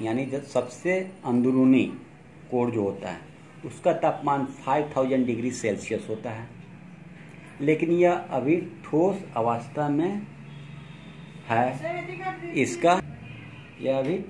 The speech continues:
ठोस अवस्था में है। इसका कारण चट्टानों के वजन से अत्यधिक दबाव होता है जो इसके ऊपर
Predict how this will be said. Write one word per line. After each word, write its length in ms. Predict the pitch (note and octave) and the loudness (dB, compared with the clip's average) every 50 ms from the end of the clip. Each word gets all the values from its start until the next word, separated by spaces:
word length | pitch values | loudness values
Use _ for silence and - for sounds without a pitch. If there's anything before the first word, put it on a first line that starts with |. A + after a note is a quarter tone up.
| - | -4
ठोस 220 | - - D#3 D3+ D3 - | 2 2 2 2 2 0
अवस्था 440 | A#2 C3+ A#2+ A#2 A#2 - - - D3+ | 2 2 2 2 0 -4 -4 -4 -2
में 320 | D3+ D#3+ F3+ F#3+ F#3 F#3+ - | 0 2 2 0 0 -2 -4
है। 280 | - G2+ F#2 F2 - - - | -2 -2 -2 -2 -4 -8 -6
इसका 300 | D#3 B2+ - - - E3+ D3+ - - | -6 -6 -6 -4 -2 -2 -2 -2 0
कारण 340 | C#3+ C3+ B2+ B2 B2+ B2+ B2+ A#2+ - - - | 0 0 0 0 0 -2 -2 -6 -6 -2 -2
चट्टानों 540 | B2+ A2 - - B2+ B2 B2 C3+ D3+ D3+ - - | -2 -2 0 -2 0 0 2 2 2 2 0 -2
के 120 | A#2+ A#2 A2 G#2+ - - - - B2 G#2+ | -2 -4 -4 -4 -6 -12 -14 -12 -6 -4
वजन 340 | A#2 B2 B2+ C3+ D3 D3 C3+ - | -2 -2 -2 -2 -2 -4 -4 -6
से 200 | - - C3+ C3 C3+ - - - | -8 -6 -4 -4 -4 -6 -8 -10
अत्यधिक 600 | A2+ - - - C3 B2+ B2+ D3 E3 F3+ F3+ - - - - - G#2 | -10 -10 -4 0 0 2 2 2 2 0 0 -4 -12 -14 -12 -10 -4
दबाव 400 | G#2 G#2+ G2 F#2+ G#2 G#2+ A2+ A#2+ A#2 G2+ F#2+ | -4 -2 0 0 0 0 0 -2 -4 -6 -8
होता 300 | F2 - - - - F2 | -10 -12 -12 -12 -10 -10
है 100 | F2 E2+ - - - - - - - - A2 | -10 -12 -14 -18 -20 -20 -20 -20 -12 -4 0
जो 100 | B2+ D#3 D#3+ - D#3+ | 0 0 0 0 -2
इसके 240 | D3 A#2+ - - D3 D3+ D3 C#3 | -4 -4 -4 -4 -4 -2 -2 -2
ऊपर 240 | A#2+ G#2+ - F3+ F#3+ | -4 -2 0 0 0